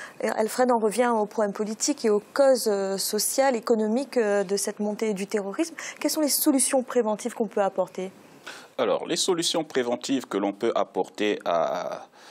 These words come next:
Speaker 2: disons, euh, à cette crise, euh, disons, qui sévit dans cette région, d'abord, un,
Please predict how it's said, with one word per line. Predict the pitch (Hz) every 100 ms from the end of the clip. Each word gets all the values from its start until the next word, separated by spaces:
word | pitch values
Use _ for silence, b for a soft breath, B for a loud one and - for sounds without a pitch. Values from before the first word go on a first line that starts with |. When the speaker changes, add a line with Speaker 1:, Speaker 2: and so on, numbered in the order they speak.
| B B -
Speaker 2:
disons, | 101 95 98 107 92 - -
euh, | - 50 50 -
à | 73 65 -
cette | - - - - - - - -
crise, | - 190 190 117
euh, | 90 78 73 - 80
disons, | 87 92 104
qui | - 82
sévit | - 85 101
dans | 85
cette | - 104
région, | - 123 202 214 - B B B -
d'abord, | - 90 85 85 - -
un, | 147